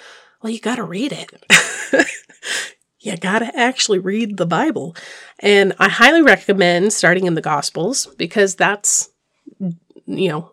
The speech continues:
actual Jesus's words, his, what he spoke to his disciples and to the followers and to the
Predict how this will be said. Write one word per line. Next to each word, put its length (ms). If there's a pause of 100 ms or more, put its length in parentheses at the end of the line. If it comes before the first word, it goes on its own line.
(140)
actual 320
Jesus's 800 (760)
words, 640
his, 420
what 220
he 420
spoke 640 (280)
to 340 (160)
his 220
disciples 580
and 120
to 100
the 100
followers 560
and 160
to 100
the 240